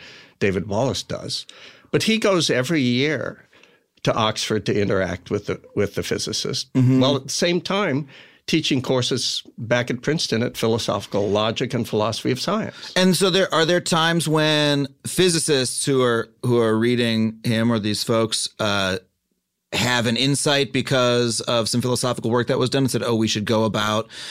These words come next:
Speaker 2: our physics a little bit differently," or,
Speaker 1: I'll
Speaker 2: or
Speaker 1: say two things. There, there's a very, uh, well-known philosopher of physics. I think it's right around his birthday right now. He's still, he's still <laughs> teaching at Columbia, David Albert.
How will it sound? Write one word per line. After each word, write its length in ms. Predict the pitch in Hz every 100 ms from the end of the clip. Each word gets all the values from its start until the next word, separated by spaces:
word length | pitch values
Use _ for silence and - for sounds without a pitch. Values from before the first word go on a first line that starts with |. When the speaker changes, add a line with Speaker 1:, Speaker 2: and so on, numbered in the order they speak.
| -
Speaker 2:
our 120 | - 107
physics 380 | 147 143 -
a 40 | 147
little 120 | 139
bit 140 | 135
differently," 420 | 123 139 151 160 170
or, 240 | 127 110
Speaker 1:
I'll 100 | 156
Speaker 2:
or 40 |
Speaker 1:
say 200 | 214 220 202
two 220 | 170 208
things. 540 | - 117 92 - -
There, 200 | - 151
there's 260 | 139 156 151
a 60 | 135
very, 500 | 180 202 190 180 135
uh, 160 | 127
well-known 600 | 123 131 147 147 127 113
philosopher 520 | 110 110 107 104 -
of 140 | 101 98
physics. 420 | 113 101 - -
I 80 | 117
think 320 | 120 185 185 - _ _ - - _ _ _ _ -
it's 500 | - - 95 95 - 320 220
right 260 | 123 143
around 280 | 143 135 131
his 160 | 123 -
birthday 400 | 139 147 - 101
right 260 | 90 82 117
now. 200 | 92 107
He's 200 | 120 123
still, 460 | - 151 151 139
he's 240 | 139 143 -
still 240 | - 147
<laughs> 100 | 123
teaching 300 | 139 - 117
at 220 | 110 -
Columbia, 500 | - 123 131 139 95
David 320 | 92 113 113
Albert. 400 | 110 135 131 -